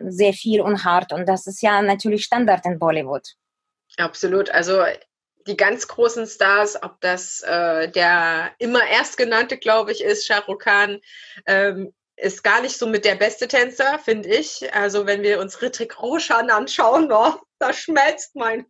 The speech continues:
Speaker 2: absolutes, äh, Frauen- und Tänzerherz. Er ist ja ein begnadeter Tänzer. Er hat für sich auch erkannt, dass du eben dieser sehr, sehr gute Tänzer sein musst. Also er ist ja wirklich ein sehr guter Tänzer, ne? Also
Speaker 1: Ja.
Speaker 2: er hat nicht nur den Körper dazu, sondern er ist auch sehr begnadet,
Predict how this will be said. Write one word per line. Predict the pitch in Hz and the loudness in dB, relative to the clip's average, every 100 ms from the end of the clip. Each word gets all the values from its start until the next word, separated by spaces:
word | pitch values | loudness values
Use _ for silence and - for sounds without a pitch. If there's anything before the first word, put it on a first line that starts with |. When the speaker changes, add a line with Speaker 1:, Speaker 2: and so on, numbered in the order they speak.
| - 381 381 - | -14 -12 -12 -6
Speaker 2:
absolutes, | - - - 453 220 208 208 - | -2 -2 -4 0 2 2 -2 0
äh, | 226 | -2
Frauen- | 233 - 226 277 294 | -2 -2 2 4 4
und | 254 254 | 0 0
Tänzerherz. | 294 247 - 240 233 233 | -2 -2 -2 0 0 0
Er | 202 185 - | 0 -2 -2
ist | 202 214 | -2 2
ja | 190 | 2
ein | 190 180 | 2 -2
begnadeter | 185 - 208 196 185 196 180 170 | -8 -8 -6 0 2 2 0 -4
Tänzer. | - 175 180 175 | -4 -6 -2 0
Er | 175 | 2
hat | 202 | 0
für | 196 | -4
sich | 180 247 - | -6 -6 -2
auch | 196 208 | 0 0
erkannt, | 180 - 185 214 220 - - - - | -2 0 -2 -2 -12 -20 -18 -16 -2
dass | 185 190 | -2 2
du | 208 | 2
eben | 202 208 | 2 0
dieser | 202 208 202 | 2 2 4
sehr, | 190 196 | 2 2
sehr | 202 | 0
gute | 214 202 196 | 0 -2 0
Tänzer | 208 214 202 | -2 -2 -2
sein | 175 196 208 | 0 0 0
musst. | 170 190 | 0 0
Also | 180 185 | 2 2
er | 180 | 0
ist | 185 | 0
ja | |
wirklich | 175 - 175 | -4 -4 -6
ein | 160 | -2
sehr | 185 196 170 | 0 0 0
guter | 165 165 | -2 -2
Tänzer, | 160 160 170 - | -2 -6 -6 -10
ne? | 165 190 - | -8 -6 -8
Also | - 165 160 | -8 -6 0
Speaker 1:
Ja. | 160 143 | 2 0
Speaker 2:
er | 175 | -4
hat | - | -10
nicht | 190 | -4
nur | 196 | 0
den | 185 180 | 0 0
Körper | 190 196 214 | 0 2 2
dazu, | 208 202 208 | 2 2 0
sondern | 190 185 180 175 | 0 0 -2 -2
er | 175 | -4
ist | 175 | -4
auch | - 165 | -8 -4
sehr | 180 175 | -2 -2
begnadet, | 214 - 175 202 208 | -4 -2 0 2 0